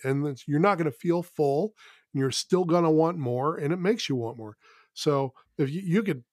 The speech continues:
pretty much eat all the fruit and vegetables you want, which is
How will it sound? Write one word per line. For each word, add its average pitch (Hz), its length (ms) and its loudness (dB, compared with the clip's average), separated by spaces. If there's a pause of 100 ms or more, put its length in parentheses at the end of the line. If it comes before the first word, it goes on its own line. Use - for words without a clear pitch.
(100)
pretty 302 280 4
much 139 320 -4
eat 156 180 0 (120)
all 233 200 4
the 226 140 0
fruit 170 320 4
and 143 180 -2
vegetables 135 520 -4
you 120 80 -6
want, 110 280 -6 (100)
which 135 180 -2
is 127 140 -4